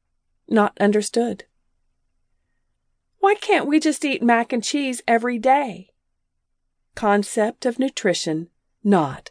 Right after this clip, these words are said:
understood. Dad, why do you go fishing when Mom can buy fish from the grocery store? Lots of concepts not understood. In the beginning, you may be grossly incomprehensible to the child,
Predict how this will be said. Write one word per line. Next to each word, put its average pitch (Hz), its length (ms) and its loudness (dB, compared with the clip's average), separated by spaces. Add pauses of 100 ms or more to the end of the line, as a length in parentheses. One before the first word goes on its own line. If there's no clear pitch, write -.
understood. 151 720 -2 (2250)
Dad, 285 420 2
why 339 200 2
do 370 100 2
you 240 80 2
go 190 200 2
fishing 226 520 -2
when 185 180 0
Mom 165 320 0
can 185 180 -4
buy 156 260 -6
fish 175 480 -4
from 190 180 -4
the 170 60 -4
grocery 160 400 -4
store? 160 460 -4 (880)
Lots 170 560 2
of 143 120 -4
concepts 147 720 -6
not 170 340 0
understood. 143 680 -8 (1400)
In 277 120 0
the 277 80 2
beginning, 185 520 0
you 190 100 4
may 180 180 2
be 175 120 -2
grossly 170 680 -2
incomprehensible 175 1200 -4
to - 140 -8
the 156 80 -2
child, 135 580 -8